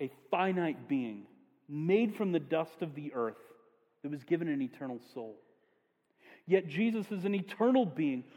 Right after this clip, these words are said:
one with God. The old theologians would say, "of the same substance as the Father," who has taken on a finite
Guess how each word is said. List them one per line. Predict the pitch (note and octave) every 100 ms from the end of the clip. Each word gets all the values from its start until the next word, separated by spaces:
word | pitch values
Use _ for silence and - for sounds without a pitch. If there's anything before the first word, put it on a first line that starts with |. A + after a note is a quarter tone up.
| -
one | E3+ E3 G#3 C4 D4
with | G#3+ -
God. | D#3 C3 A#2 - - _ _ _ -
The | F#3
old | G3+ F#3
theologians | G3 F3+ F#3 F#3 F#3+ E3+
would | E3
say, | F#3+ E3+ - - -
"of | G3 F#3+
the | F#3+
same | F#3+ F#3+ F3+ - -
substance | A#3 A3 - - D3+ - C#3+
as | C3
the | C3+
Father," | - C3+ A#2+ A2 - _ _ _ _ _ _ _ _ _ _ _ -
who |
has | C#3+
taken | - F3 E3+ E3
on | D3
a | C3 B2 -
finite | D#3 D#3+ D#3 C#3 C3